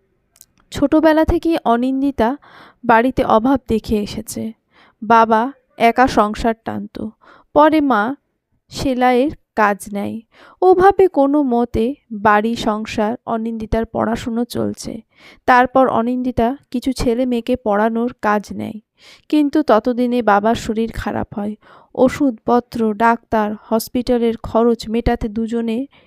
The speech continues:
প্রায় হিমশিম খাচ্ছিল। বাড়িতে চাল নেই,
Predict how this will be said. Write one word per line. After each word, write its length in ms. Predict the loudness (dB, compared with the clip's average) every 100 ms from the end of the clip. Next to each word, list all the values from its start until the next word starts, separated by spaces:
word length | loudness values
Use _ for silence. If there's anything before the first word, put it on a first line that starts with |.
| _ 0
প্রায় 280 | 4 4 2
হিমশিম 560 | -2 -4 -6 -6 -6
খাচ্ছিল। 600 | -6 -10 -10 -10 -8 -6 -8 -12 _ -20 -14 -2
বাড়িতে 500 | 2 4 2 -2 -2
চাল 420 | 0 0 0 -2
নেই, 280 | -4 -4